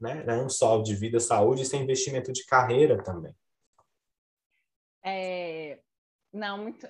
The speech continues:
Speaker 2: é isso mesmo. Achei bem interessante quando você traz, né, essa questão da frustração, até porque, assim, a sociedade vende, exige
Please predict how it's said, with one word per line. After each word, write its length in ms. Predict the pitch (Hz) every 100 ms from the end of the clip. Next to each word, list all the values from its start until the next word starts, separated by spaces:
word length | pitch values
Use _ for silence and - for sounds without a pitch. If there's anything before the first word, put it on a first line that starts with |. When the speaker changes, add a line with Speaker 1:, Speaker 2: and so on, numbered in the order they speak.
| -
Speaker 2:
é 160 | 214
isso 280 | 214 - -
mesmo. 300 | 196 165 165
Achei 280 | 170 - 175
bem 280 | 165 180 208
interessante 580 | 214 165 175 175 156
quando 220 | - 165 160
você 100 | 165
traz, 320 | - 151 147
né, 100 | 156
essa 140 | -
questão 320 | - 165 170
da 160 | 165 160
frustração, 1080 | 165 165 - 165 165 - 196 220 220 185 165 - - -
até 300 | - 240 262
porque, 400 | 262 262 262 -
assim, 420 | 247 - - 208 -
a 200 | 220 240
sociedade 760 | 254 233 233 196 185 190 190 170
vende, 680 | 170 202 240 233 196 170 190
exige 880 | 185 175 175 180 240 247 175 156 147